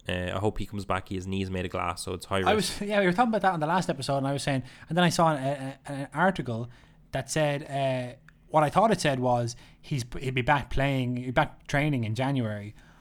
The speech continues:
Speaker 2: But what it actually said was he'll be back running in January.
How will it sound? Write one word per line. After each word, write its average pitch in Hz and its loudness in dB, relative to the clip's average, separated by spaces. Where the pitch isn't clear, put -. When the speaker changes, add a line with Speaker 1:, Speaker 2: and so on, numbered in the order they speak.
Speaker 2:
But 151 -4
what 131 -2
it 131 -2
actually 170 2
said 127 0
was 113 -2
he'll 135 -6
be 127 2
back 131 2
running 131 0
in 104 -2
January. 98 -10